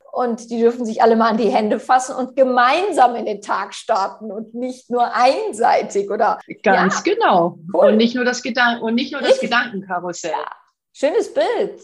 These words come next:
Speaker 2: Und deswegen geht's eben darum, den Verstand zu nähren und dann zeitgleich sofort wahrzunehmen,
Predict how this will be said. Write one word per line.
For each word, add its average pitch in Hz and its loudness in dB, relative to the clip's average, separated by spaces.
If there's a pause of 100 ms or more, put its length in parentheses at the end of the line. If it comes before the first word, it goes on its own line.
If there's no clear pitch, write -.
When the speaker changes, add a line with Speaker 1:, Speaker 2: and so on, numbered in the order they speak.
(800)
Speaker 2:
Und 247 2
deswegen 262 0
geht's 240 -4
eben 214 0
darum, 220 0
den 202 -6
Verstand 202 -4
zu - -10
nähren 196 -4 (680)
und 220 -2
dann 214 0
zeitgleich 233 -4
sofort 302 -4
wahrzunehmen, 240 2